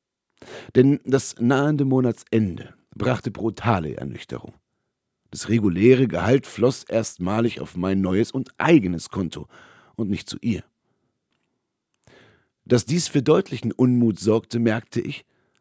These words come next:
als ich mein Handy wieder für einige Momente anschaltete und unzählige Nachrichten eingingen von ihr. Mein Verschwinden schien für den Moment, trotz kurzer Suche nach mir, akzeptiert zu werden.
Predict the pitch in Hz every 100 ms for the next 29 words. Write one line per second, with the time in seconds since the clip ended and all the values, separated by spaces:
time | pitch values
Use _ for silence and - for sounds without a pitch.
0 | _ 120 - 110 120 110 175 151 90 95
1 | 90 - - - 147 170 147 131 123 120
2 | 123 120 - 110 - - 64 80 - 85
3 | - _ _ _ _ _ - - 156 170
4 | 117 - 90 87 90 104 92 - - -
5 | 69 71 69 57 52 - 50 - - _
6 | _ _ _ _ _ _ _ - 90 90
7 | - - 151 123 117 131 123 113 113 107
8 | 113 143 - - _ - 143 - - -
9 | 98 95 82 113 104 113 92 107 127 113
10 | - - _ _ - - 127 - - -
11 | - - - -